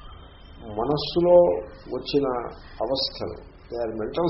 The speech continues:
states created by interaction with the outer events. ఔటర్ ఈవెంట్స్ ఉంటాయి, దానివల్ల మెంటల్ స్టేట్స్ తోటి ఇంటరాక్షన్ వల్ల ఒక స్టేట్ క్రియేట్ అవుతుంది మైండ్లో. That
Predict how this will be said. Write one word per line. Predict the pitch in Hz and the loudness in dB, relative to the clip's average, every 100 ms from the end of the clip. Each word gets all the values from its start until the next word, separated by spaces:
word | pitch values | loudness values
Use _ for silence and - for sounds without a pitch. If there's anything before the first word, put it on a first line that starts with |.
| - | 0
states | - 110 - - - - - - - - - - - - - - - | 0 -2 -2 -8 -10 -14 -20 -20 -20 -20 -20 -20 -20 -20 -20 -16 -6
created | 135 165 180 185 - 139 107 104 | 2 6 8 6 4 2 2 0
by | - - - - - - - - - - | 0 -2 -6 -14 -18 -20 -20 -20 -14 -10
interaction | 139 156 160 160 160 - 185 196 170 | -4 2 4 2 0 -6 -4 -2 -2
with | 156 | 2
the | 151 135 | 6 6
outer | 139 165 156 131 | 6 2 0 0
events. | 113 104 95 - - - - - - - - - - - - - - - - - - - - 110 | -4 -8 -10 -12 -12 -14 -18 -20 -20 -20 -20 -20 -20 -20 -20 -20 -20 -20 -20 -20 -20 -20 -6 -2
ఔటర్ | 120 151 156 | 2 2 2
ఈవెంట్స్ | 156 160 156 170 | 0 -2 -2 -2
ఉంటాయి, | 165 190 208 170 | -2 0 0 2
దానివల్ల | 147 151 156 175 180 143 | 2 4 2 2 0 -2
మెంటల్ | 143 - - - | -2 -2 -4 -4
స్టేట్స్ | 165 160 - - 180 | -6 -6 -8 -8 -8
తోటి | 175 - | -4 -4
ఇంటరాక్షన్ | 160 143 143 147 - - 151 143 | -4 -6 -2 -2 -4 -6 -4 0
వల్ల | 143 170 185 | 2 2 2
ఒక | - - - | 0 -2 -4
స్టేట్ | - - 170 - | -2 0 0 -2
క్రియేట్ | 127 135 147 139 | -4 2 4 2
అవుతుంది | 117 - 110 104 | -2 -6 -8 -6
మైండ్లో. | 104 107 101 - - - - | -4 -4 -6 -12 -14 -8 0
That | 127 | 2